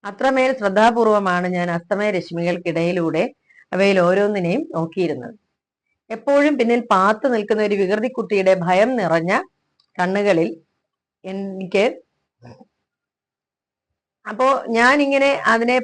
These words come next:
പാത്തു നിൽക്കുമ്പോൾ, ആ, ആ ചിത്രശലഭങ്ങൾക്കുണ്ടാവുന്ന ഭയം എന്റെ, എനിക്ക് അറിയാൻ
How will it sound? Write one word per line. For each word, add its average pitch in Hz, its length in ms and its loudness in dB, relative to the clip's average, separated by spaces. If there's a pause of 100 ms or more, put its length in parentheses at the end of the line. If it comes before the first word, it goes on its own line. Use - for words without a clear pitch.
പാത്തു 220 320 4
നിൽക്കുമ്പോൾ, 220 720 0 (540)
ആ, 185 340 -2
ആ 240 400 2 (280)
ചിത്രശലഭങ്ങൾക്കുണ്ടാവുന്ന 220 1000 0
ഭയം 196 420 0
എന്റെ, 196 300 -4
എനിക്ക് 202 680 -4
അറിയാൻ 180 440 0